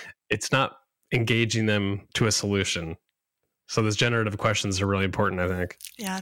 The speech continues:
Speaker 2: I think the other thing that generative questions do, um, that make them so powerful is they widen our view of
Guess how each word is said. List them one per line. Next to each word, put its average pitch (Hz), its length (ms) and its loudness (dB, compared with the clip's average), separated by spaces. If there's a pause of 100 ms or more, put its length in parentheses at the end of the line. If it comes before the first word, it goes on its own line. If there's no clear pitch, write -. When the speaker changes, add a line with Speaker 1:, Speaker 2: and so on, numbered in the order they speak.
Speaker 2:
I 285 120 2
think 381 280 -2
the 247 140 0
other 247 260 0
thing 226 280 -2
that 202 180 -2
generative 214 600 -2
questions - 720 -2
do, 190 460 0 (180)
um, 180 440 0 (540)
that - 180 -2
make 208 280 0
them 196 160 -2
so 185 280 -4
powerful 214 800 -2 (640)
is 208 280 2
they 208 160 0
widen 208 880 0
our 180 220 0
view 180 600 -2 (380)
of 180 460 0